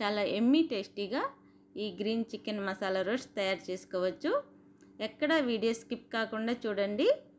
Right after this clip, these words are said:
చాలా టేస్టీగా ఉంటది, మీకు తప్పకుండా నచ్చిద్ది. ఫ్రెండ్స్, ఛానల్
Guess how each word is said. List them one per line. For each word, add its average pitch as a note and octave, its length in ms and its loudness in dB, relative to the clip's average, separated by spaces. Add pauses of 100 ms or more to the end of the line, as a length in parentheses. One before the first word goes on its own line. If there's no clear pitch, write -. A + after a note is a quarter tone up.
(360)
చాలా A#3+ 320 2 (120)
టేస్టీగా A#3 440 0 (100)
ఉంటది, A3 360 -2 (640)
మీకు G#3+ 260 -6
తప్పకుండా A3 540 -2
నచ్చిద్ది. F3+ 460 0 (1080)
ఫ్రెండ్స్, - 340 2 (180)
ఛానల్ C4 360 4